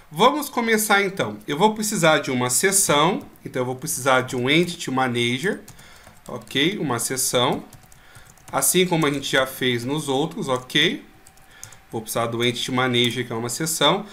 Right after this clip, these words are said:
Vou precisar de uma transação, porque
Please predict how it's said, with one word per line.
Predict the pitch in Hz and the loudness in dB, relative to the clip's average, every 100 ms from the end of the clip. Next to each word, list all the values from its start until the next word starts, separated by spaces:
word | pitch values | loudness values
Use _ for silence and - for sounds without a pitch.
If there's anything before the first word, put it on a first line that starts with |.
| - - - | -18 -20 -12
Vou | 135 233 320 320 | 2 4 4 2
precisar | 262 - 208 165 170 | 0 0 4 4 4
de | 165 | 2
uma | 160 151 | 0 0
transação, | - 165 196 214 160 - - 127 165 214 - | 0 2 4 6 4 4 2 2 0 -4 -2
porque | 156 139 - 139 127 123 107 | -2 -2 0 2 4 4 0